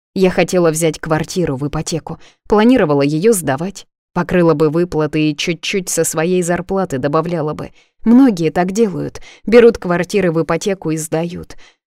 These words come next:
Но дом признали аварийным, под снос.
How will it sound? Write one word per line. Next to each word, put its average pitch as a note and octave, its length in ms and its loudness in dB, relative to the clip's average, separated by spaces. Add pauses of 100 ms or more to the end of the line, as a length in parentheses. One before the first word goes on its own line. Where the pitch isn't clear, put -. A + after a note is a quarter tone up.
(140)
Но G3 240 4
дом F3+ 300 2
признали D#3+ 480 0
аварийным, D3 720 -4
под F3 180 -4
снос. G#3+ 480 -2